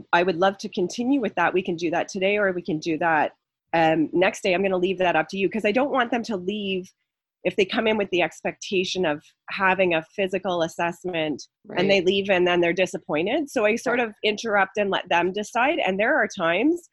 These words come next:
Speaker 1: where they t-, want to talk that entire hour, and I am so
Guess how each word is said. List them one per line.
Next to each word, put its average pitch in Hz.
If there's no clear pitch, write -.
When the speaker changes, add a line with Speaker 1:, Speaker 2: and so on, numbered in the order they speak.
Speaker 1:
where 202
they 202
t-, -
want 185
to 190
talk 196
that 185
entire 170
hour, 175
and 160
I 175
am 175
so 202